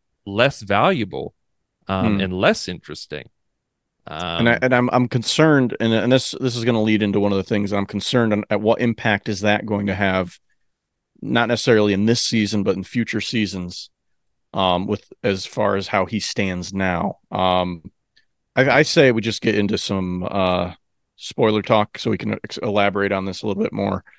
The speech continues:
Speaker 1: Yeah.
Speaker 2: Um,
Speaker 1: As of now, I'm
Speaker 2: so
Speaker 1: still glad I'm watching the show.
Speaker 2: Oh, yeah.
Speaker 1: Um,
Speaker 2: Me
Speaker 1: I'll
Speaker 2: too.
Speaker 1: give you that
Speaker 2: I,
Speaker 1: to you
Speaker 2: I'm
Speaker 1: guys.
Speaker 2: really enjoying it.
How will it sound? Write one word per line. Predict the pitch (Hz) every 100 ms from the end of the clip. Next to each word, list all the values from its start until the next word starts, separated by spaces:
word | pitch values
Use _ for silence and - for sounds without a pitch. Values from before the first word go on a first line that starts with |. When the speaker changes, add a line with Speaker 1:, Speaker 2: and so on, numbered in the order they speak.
| _ - _ _ _ -
Speaker 1:
Yeah. | 160
Speaker 2:
Um, | - 95 92 98 -
Speaker 1:
As | 151 220
of | 247
now, | 202
I'm | 185
Speaker 2:
so | 170
Speaker 1:
still | 180
glad | 156 147 139
I'm | 131
watching | 120 -
the | 110
show. | - 92 - - _ _ _ -
Speaker 2:
Oh, | 139
yeah. | 131 92
Speaker 1:
Um, | 92 92
Speaker 2:
Me | 120
Speaker 1:
I'll | 120
Speaker 2:
too. | 113
Speaker 1:
give | 101
you | 127
that | 120
Speaker 2:
I, | 113
Speaker 1:
to | 104
you | 120
Speaker 2:
I'm | 117
Speaker 1:
guys. | 117
Speaker 2:
really | 110
enjoying | 101 92 95 95
it. | 95